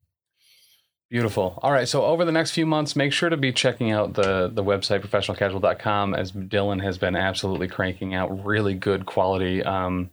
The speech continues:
blogs. Alyssa wrote a very good one as well. Ben wrote one as well from, uh, when the Winter Guard were released. That was very, I, I thought, very thoughtful. Um, but over the next few months, we're gonna be running or streaming or being a part of all sorts of events. So if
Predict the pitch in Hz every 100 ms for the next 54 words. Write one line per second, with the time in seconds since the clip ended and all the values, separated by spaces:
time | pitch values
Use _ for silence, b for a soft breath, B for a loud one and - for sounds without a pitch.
0 | _ 101 104 104 104 104 98 101 - 98
1 | 101 98 98 95 98 95 98 110 107 107
2 | 104 107 107 107 101 101 101 101 131 127
3 | B B B - 107 101 98 95 95 95
4 | 95 90 98 113 113 110 110 113 107 107
5 | 104 - 104 98 104 101 98 95 - -
6 | - 95 101 95 95 98 92 95 95 85
7 | - 95 90 B B B 104 101 95 95
8 | - 147 165 160 151 - 156 117 123 160
9 | 113 - - 113 139 135 131 110 113 123
10 | 127 123 - 87 87 - 127 135 131 127
11 | 123 120 110 - 98 98 95 113 110 98
12 | - 175 - 101 101 - 107 135 - 135
13 | - 107 98 123 139 - - 98 98